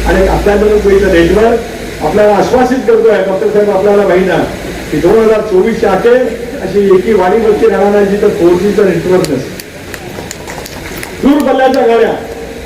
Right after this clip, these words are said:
वळापासून ते रत्नागिरीपर्यंत दुहेरीकरण झालं, इलेक्ट्रिफिकेशन त्या ठिकाणी झालं, अन्य काही थांबे आपल्याला मिळवायचे असतील तर त्याची सुद्धा प्रयत्नाची पराकाष्ठा होईल. खासदार म्हणून संसदेमध्ये गेल्याच्या नंतर या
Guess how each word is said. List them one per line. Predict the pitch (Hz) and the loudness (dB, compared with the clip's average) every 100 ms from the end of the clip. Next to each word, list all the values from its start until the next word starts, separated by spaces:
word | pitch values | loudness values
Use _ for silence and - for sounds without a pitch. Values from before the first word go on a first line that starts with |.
| - - - - - | -14 -14 -14 -14 -6
वळापासून | 180 240 262 240 226 240 | 0 2 2 2 2 2
ते | |
रत्नागिरीपर्यंत | 240 226 254 240 247 240 247 247 233 226 - - - - - - - - - - - - - - - - - - - - - | 2 2 2 2 2 4 4 4 2 2 -2 -8 -12 -12 -12 -12 -12 -12 -12 -12 -12 -12 -10 -8 -8 -8 -6 -4 -2 -2 0
दुहेरीकरण | - 226 247 233 233 240 | 2 4 2 0 0 0
झालं, | 226 240 226 - - - - - - | 0 -2 -4 -10 -14 -14 -16 -14 0
इलेक्ट्रिफिकेशन | 196 247 247 233 247 240 240 | 2 2 0 -2 0 0 2
त्या | 233 | 2
ठिकाणी | 233 240 233 | 2 2 2
झालं, | 233 240 - - - - - - - - - | 2 0 -4 -10 -10 -10 -10 -10 -10 -10 -2
अन्य | - 254 240 | 2 2 4
काही | 247 | 2
थांबे | 202 220 247 | 0 2 2
आपल्याला | 240 247 247 | 2 2 4
मिळवायचे | 233 233 247 240 | 4 4 4 4
असतील | 226 233 240 | 2 2 2
तर | 240 | 4
त्याची | 226 214 233 | 4 4 2
सुद्धा | 240 240 | 2 2
प्रयत्नाची | 233 233 233 233 | 4 4 4 2
पराकाष्ठा | 220 226 226 233 | 0 0 0 2
होईल. | 240 262 247 - - - | 2 2 -4 -10 -12 -10
खासदार | 185 202 262 | -4 0 2
म्हणून | 247 226 240 - | 2 2 2 0
संसदेमध्ये | 190 190 233 233 226 208 | 0 2 2 4 4 4
गेल्याच्या | 185 208 208 208 | 2 0 0 0
नंतर | 196 220 | 0 0
या | 165 | 2